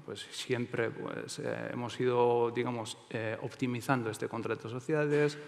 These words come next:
tanto con el Consejo de Administración como por parte de aslei, siempre, pues,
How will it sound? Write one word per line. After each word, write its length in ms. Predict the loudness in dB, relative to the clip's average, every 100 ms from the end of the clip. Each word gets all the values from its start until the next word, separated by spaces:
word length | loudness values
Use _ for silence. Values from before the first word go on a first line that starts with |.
| -16 -2
tanto 320 | 0 2 0
con 80 | -4
el 120 | -6
Consejo 260 | -6 -4 -2
de 80 | -2
Administración 600 | -4 -2 0 0 0 -4
como 500 | -6 -4 -4 -6 -10 -14 -20 _ _ _ -20 -2
por 180 | -2 0
parte 280 | -2 0 0
de 100 | 2
aslei, 320 | 4 4 2
siempre, 340 | -2 -6 -6
pues, 320 | -4 -6 -8